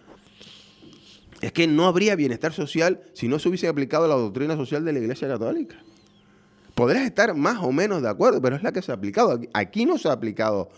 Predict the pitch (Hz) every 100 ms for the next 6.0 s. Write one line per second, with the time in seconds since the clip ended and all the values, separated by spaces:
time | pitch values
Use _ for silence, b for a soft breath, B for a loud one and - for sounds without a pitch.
0 | B B B B 107 113 110 - 107 101
1 | 98 104 85 - 101 95 92 92 85 78
2 | 123 277 208 - _ 101 85 151 98 170
3 | 339 - - b b b b b b b
4 | b b _ _ _ _ _ _ _ _
5 | - 95 90 98 135 123 120 120 127 120